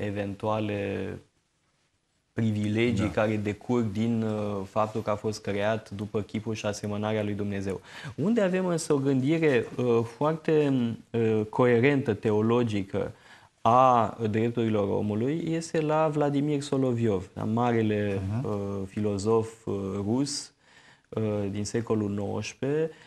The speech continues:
Speaker 1: El are o teologie politică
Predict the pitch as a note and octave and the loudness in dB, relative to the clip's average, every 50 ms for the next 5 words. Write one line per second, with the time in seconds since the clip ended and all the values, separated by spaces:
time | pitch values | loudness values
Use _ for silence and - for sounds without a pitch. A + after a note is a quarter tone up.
0 | - - _ C3 C#3 C#3 C3+ - B2+ D3+ F3 F3+ E3+ D#3 - - - D#3 C#3+ C#3 | -20 -8 _ 2 2 2 4 4 4 4 4 4 4 2 0 2 4 6 6 6
1 | C3+ C3 B2+ B2+ B2 A#2+ A#2 G#2+ G#2+ C3+ E3+ G3 F#3 D#3 C3+ C3+ C#3 D3 D3+ D3+ | 6 6 4 4 4 2 2 0 0 0 0 2 2 4 4 4 4 4 4 2
2 | D3+ D3 - - _ _ - A#2+ A2+ A2 A#2 D3 E3+ D#3+ - C#3+ C3+ C#3 - C#3 | 0 -2 -8 -18 _ _ 0 2 4 4 4 2 2 2 0 0 -2 0 -2 -2
3 | C3+ C#3 D3 D#3 D#3+ D3+ | -2 0 0 0 -2 -2